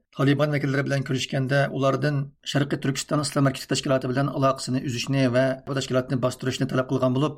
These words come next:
Sharqiy Turkiston Islom harakatiga zarba berish xalqaro jamiyatning o'rtaq vazifasi degan. Taliban taraf Xitoy hukumatining atalmish Uyg'ur qurolli kuchlari masalasini ko'tarib chiqadiganligini pamlaganligi uchun har qanday qo'shinning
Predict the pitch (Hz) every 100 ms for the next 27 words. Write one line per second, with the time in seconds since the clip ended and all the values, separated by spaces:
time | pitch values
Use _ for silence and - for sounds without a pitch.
0 | - - - 156 160 151 139 - 160 139
1 | 156 143 143 147 143 143 135 131 139 143
2 | 143 - - _ - 135 143 147 139 139
3 | 139 135 143 127 147 135 139 135 131 135
4 | - 147 143 127 - 127 123 113 - _
5 | - 131 143 165 156 151 156 151 - 156
6 | 139 143 139 135 147 135 139 _ 143 151
7 | 143 151 - 156 143 147 135 131 139 -
8 | 160 139 131 131 131 131 143 143 143 -
9 | 143 139 139 139 147 135 135 131 131 131
10 | 135 - 160 139 - _ 135 139 151 151
11 | 156 147 135 143 151